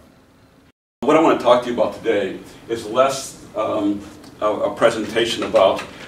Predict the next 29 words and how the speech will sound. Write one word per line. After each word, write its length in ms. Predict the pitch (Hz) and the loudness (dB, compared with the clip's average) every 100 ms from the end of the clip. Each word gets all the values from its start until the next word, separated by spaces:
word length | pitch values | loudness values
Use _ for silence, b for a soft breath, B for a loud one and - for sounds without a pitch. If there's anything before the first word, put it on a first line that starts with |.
| - | -4
a 100 | 98 | -4
research 480 | 98 - 120 - - | -2 0 0 -2 -6
project, 580 | - 101 90 80 - - - | 2 2 2 -4 -6 -8 -10
you 80 | |
know, 140 | 90 - | -8 -6
like, 220 | 87 87 - B B - - | -6 -8 -12 B B -20 -10
here's 240 | 113 101 107 | -4 -4 -4
the 100 | 98 | -8
theory, 720 | - - 104 98 95 92 92 - - - - - | -10 -4 -2 -2 -2 -4 -6 -16 -20 -20 -20 -12
here's 260 | 110 104 101 | -8 -6 -8
the 60 | 101 | -8
data, 580 | 104 101 92 87 87 87 - - - - - | -2 -2 -2 -4 -6 -12 -20 -20 -20 -20 -8
here's 260 | 104 95 | -8 -6
the 100 | 101 | -10
tests, 360 | 98 101 87 - | -8 -6 -6 -6
here's 260 | 104 98 98 | -10 -10 -8
the 60 | |
results, 640 | 87 85 87 - - - - B B - | -10 -4 0 0 -4 -14 -16 B B -8
as 160 | 113 117 | -8 0
much 200 | 120 117 | -2 2
as 100 | 117 | 2
I 60 | |
want 200 | 110 107 | 2 -2
to 60 | 107 | 2
talk 220 | 107 - | 2 2
about 440 | - 101 - - | 0 0 0 -4
sort 200 | - 107 | -6 -6
of 220 | 95 90 104 | -6 -12 -8
the 280 | 98 95 | -8 -8